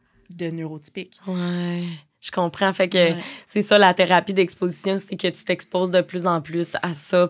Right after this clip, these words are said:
Speaker 2: pour
Speaker 1: Ouais.
Speaker 2: t'aider à enlever ces pensées intrusives-là.
Speaker 1: Exact. Je compare ça à monter un escalier un peu. Tu sais,
Speaker 2: Ok.
Speaker 1: c'est, tu montes l'escalier, puis c'est des, des petites, euh, des petits steps un par un, puis,
Speaker 2: Mais
Speaker 1: euh,
Speaker 2: oui.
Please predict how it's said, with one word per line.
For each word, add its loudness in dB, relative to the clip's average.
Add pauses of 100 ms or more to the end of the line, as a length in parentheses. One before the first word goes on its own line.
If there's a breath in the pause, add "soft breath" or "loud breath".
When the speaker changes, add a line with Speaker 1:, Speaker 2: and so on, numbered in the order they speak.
Speaker 2:
pour 4 (480 loud breath)
Speaker 1:
Ouais. -12
Speaker 2:
t'aider 4
à 4
enlever 2
ces -4
pensées -2
intrusives-là. -4 (100)
Speaker 1:
Exact. -4
Je -8
compare -2
ça 0
à 0
monter -6
un -6
escalier -10
un -14
peu. -16
Tu -4
sais, -2
Speaker 2:
Ok. -6
Speaker 1:
c'est, -18
tu -10
montes -8
l'escalier, -8
puis -10
c'est -12
des, -14
des -12
petites, -12
euh, -6
des -8
petits -4
steps -4
un -6
par -6
un, -8 (100)
puis, -12
Speaker 2:
Mais -6
Speaker 1:
euh, -8
Speaker 2:
oui. -8